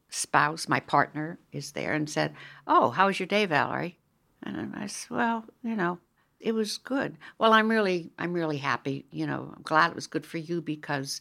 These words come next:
I had to leave work early to pick up the kids 'cause one of them was sick. I've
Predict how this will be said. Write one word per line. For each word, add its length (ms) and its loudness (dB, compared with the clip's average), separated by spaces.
I 120 4
had 160 4
to 100 2
leave 300 0
work 280 0
early 280 2
to 80 -10
pick 240 -10
up 140 -12
the 60 -12
kids 320 -4
'cause 220 -12
one 160 0
of 100 -2
them 140 -2
was 140 -4
sick. 400 -4
I've 160 -6